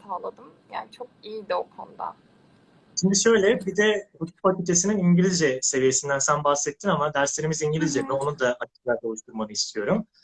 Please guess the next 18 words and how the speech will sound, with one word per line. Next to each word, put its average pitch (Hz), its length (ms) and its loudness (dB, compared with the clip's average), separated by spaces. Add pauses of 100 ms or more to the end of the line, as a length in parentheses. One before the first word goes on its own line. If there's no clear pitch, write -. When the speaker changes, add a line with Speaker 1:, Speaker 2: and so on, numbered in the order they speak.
(140)
Speaker 2:
Şuradan 180 280 4
da 202 40 6
Speaker 1:
Tabii. 233 140 4
Speaker 2:
şuna 190 200 4
bağlayacağım. 127 500 0 (520)
Speaker 1:
Hı 277 60 -6
hı. 139 40 4
Speaker 2:
Ee, 156 300 4
hukuk 175 300 0
topluluğundan 175 760 4
biraz 165 240 2
bahsedebilir 160 520 0
misin? - 300 -2
Yaptığınız 135 400 -4
işlerden 135 500 -2
bahsedebilirsin 135 760 -2
ya 131 100 -2
da 139 180 2